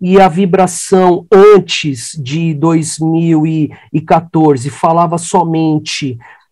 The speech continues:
eh, do, da doença do dedo branco pros profissionais que trabalham com, um, máquinas que vibram, então o uso de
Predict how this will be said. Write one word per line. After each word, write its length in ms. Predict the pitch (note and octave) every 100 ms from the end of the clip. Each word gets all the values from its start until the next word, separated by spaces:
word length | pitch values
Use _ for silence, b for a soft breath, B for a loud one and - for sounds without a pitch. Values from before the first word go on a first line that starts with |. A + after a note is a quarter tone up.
| _ -
eh, 600 | D#3 D#3 D#3 D#3 D3+ C#3+
do, 580 | B2 D#3 D#3 D#3 D3+
da 160 | C#3 F3+
doença 460 | F#3 F3 G#3+ - D#3
do 100 | D#3+
dedo 300 | D#3 D3 E3
branco 480 | D3 E3 G#3+ G3
pros 180 | - E3+
profissionais 560 | - F3+ - E3+ E3 -
que 120 | -
trabalham 920 | - G3+ D#3 C#3 F#3+ A3+ G#3 F3 E3 E3
com, 380 | F3 E3+ D#3 D3+ b b
um, 140 | - D3+
máquinas 680 | D#3 D#3+ F3+ F#3+ F3 E3
que 160 | - G3
vibram, 560 | C#3+ F3 C4 B3 E3+ D3
então 560 | C3+ - D#3 D#3 C#3+ B B _
o 100 | E3
uso 400 | D#3+ F#3 F3+ E3+
de 200 | C#3 E3